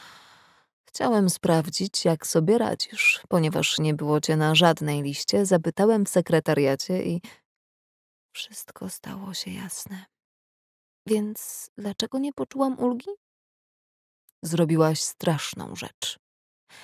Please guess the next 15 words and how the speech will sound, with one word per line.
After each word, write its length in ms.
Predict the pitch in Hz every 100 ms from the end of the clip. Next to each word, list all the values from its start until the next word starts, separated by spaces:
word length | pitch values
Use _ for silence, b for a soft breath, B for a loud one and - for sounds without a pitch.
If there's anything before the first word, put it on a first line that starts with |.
| B _ _ 208
uzmysłowił 640 | 180 185 - 262 220 202
mi 120 | 170
tato. 400 | - 127 - 170 - _ _ B B B _ _
„Przepraszam”, 540 | - - - 226 247 233 _ _ _ _ _ b b b _ _
bąknęłam. 560 | 185 170 - - - 180 - _ _ _ -
„Ale” 220 | 247 254 - _ _ _ _ B B B B B 262
„Niezależnie 640 | 254 226 214 208 196 202
od 160 | 185 185
motywów 640 | 180 - 160 180 185 -
popełniłaś 680 | 202 214 190 165 156 156 -
oszustwo. 640 | 208 - 214 - - 180 175 _ _ _
I 100 | 214
to 140 | - 175
wobec 360 | 180 165 -
rodziców. 720 | 170 156 - - - - -